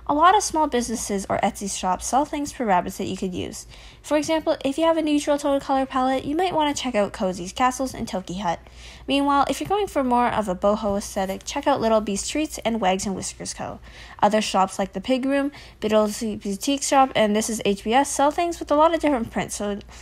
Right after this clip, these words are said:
no matter which aesthetic you're going for, you can always find something. My sixth and last tip is to D I Y. You can make whatever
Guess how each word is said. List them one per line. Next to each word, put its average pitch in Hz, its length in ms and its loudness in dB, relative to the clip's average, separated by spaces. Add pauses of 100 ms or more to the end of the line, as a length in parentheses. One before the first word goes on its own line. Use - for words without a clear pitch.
(160)
no 247 100 -2
matter 311 320 4
which 277 200 0
aesthetic 208 440 0
you're 196 80 -2
going 185 240 0
for, 180 280 0
you 233 160 -6
can 285 100 -2
always 302 340 2
find 190 280 -2
something. - 540 -4 (1300)
My 262 140 4
sixth 339 420 2
and 247 240 0
last 214 380 4
tip 196 260 -4
is 190 260 -2
to 190 100 -2
D 190 260 -2
I 180 140 4
Y. - 340 -4 (380)
You 294 120 0
can 359 160 0
make 339 200 2
whatever 226 500 2